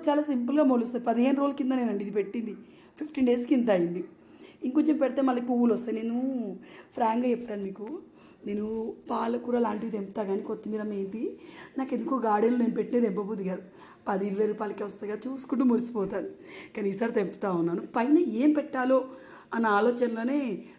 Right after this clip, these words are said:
సగం పోతాను. ఇంకొక పిటి తెప్పించాను, ఎరువు తెప్పించాను, మట్టి తెప్పించాను, కానీ ఏం పెట్టాలో ఇన్ని రోజులు అర్థం కాలేదు. ఇప్పుడు అర్థమైంది. ఆ, మిరపకాయ చెట్లు ఇవన్నీ పెడదాం అనుకుంటున్నాను, వచ్చాక చూద్దాం.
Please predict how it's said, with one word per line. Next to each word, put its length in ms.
సగం 200
పోతాను. 300
ఇంకొక 340
పిటి 140
తెప్పించాను, 500
ఎరువు 220
తెప్పించాను, 500
మట్టి 220
తెప్పించాను, 500
కానీ 380
ఏం 120
పెట్టాలో 260
ఇన్ని 160
రోజులు 160
అర్థం 260
కాలేదు. 180
ఇప్పుడు 220
అర్థమైంది. 580
ఆ, 100
మిరపకాయ 440
చెట్లు 180
ఇవన్నీ 220
పెడదాం 220
అనుకుంటున్నాను, 480
వచ్చాక 360
చూద్దాం. 220